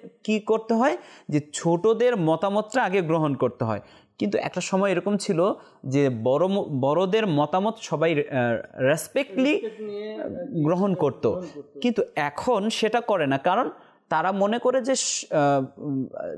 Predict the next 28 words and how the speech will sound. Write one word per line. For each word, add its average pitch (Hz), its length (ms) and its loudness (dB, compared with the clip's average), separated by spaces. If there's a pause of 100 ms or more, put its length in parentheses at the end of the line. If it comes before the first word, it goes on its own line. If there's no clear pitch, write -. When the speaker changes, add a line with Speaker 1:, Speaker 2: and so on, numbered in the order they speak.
Speaker 1:
যেহেতু 165 300 0
আমরা 160 260 0
ছোট, 160 360 -2 (480)
আমাদের 156 400 0
কথা 185 240 0
মতোই 190 320 0
হয়তো 175 280 0
যেহেতু 180 260 2
চলতেছে 175 460 0
সংসার, 131 440 -2 (320)
আমাদের, 165 540 0
আহ, 147 360 0
কথা 156 220 0
মতোই 170 260 2
তারা 156 320 2 (160)
মানতেছে, 131 680 0 (400)
আহ, 123 260 0
তার 143 260 -2
মানে 170 220 0
তার 151 220 -2
মধ্যে 160 200 0
একটা 170 180 0 (360)
মাইন্ড 127 560 0
চলে 190 240 4
আসে 156 280 0 (320)
যে 131 200 2
হ্যাঁ, 120 340 0
আম-, 127 340 0